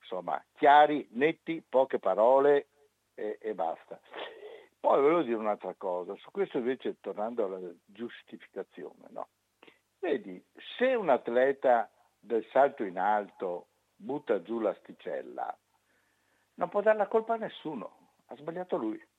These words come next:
Se uno quando fa una gara di corsa non arriva primo, arriva secondo o terzo, è lui che è arrivato secondo o terzo. Lancio del disco, non so, tutti gli sport,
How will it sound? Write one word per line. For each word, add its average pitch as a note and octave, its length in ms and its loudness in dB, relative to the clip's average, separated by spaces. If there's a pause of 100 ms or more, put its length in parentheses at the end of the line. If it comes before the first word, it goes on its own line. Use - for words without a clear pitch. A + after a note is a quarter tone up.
(1400)
Se - 80 -4
uno A3 260 2
quando F#3 300 2
fa E3 200 4
una D#3 180 -2
gara C3 760 6
di A2+ 140 -8
corsa F2 680 -4
non A2+ 220 -8
arriva D3+ 320 0
primo, A#2+ 360 -8
arriva G2+ 240 -8
secondo A2+ 420 -6
o G2+ 60 -8
terzo, - 580 -10
è - 120 -10
lui G#2+ 280 -12
che - 80 -10
è G2+ 40 -6
arrivato F2+ 380 -6
secondo F2 440 -12
o E2 60 -12
terzo. - 520 -10 (1040)
Lancio E3 340 0
del D#3 220 -2
disco, C#3 460 -8
non B2 160 -8
so, - 320 -4
tutti A3 280 -6
gli C#3+ 100 -10
sport, A2+ 720 0